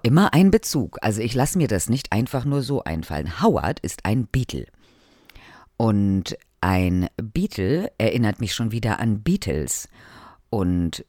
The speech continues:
da ich wahnsinnig gerne die Sendung The Big Bang Theory schaue,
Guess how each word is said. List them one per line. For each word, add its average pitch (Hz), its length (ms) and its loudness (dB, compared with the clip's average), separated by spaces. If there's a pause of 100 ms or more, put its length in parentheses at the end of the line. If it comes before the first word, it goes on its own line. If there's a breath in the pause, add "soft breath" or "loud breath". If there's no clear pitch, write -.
da 98 300 -2
ich 98 280 -4 (440)
wahnsinnig 123 640 0
gerne 95 360 0 (140)
die 92 200 -2
Sendung 90 760 0 (100)
The 95 140 -2
Big 143 240 -4
Bang 104 240 0
Theory 98 480 2
schaue, 80 500 -2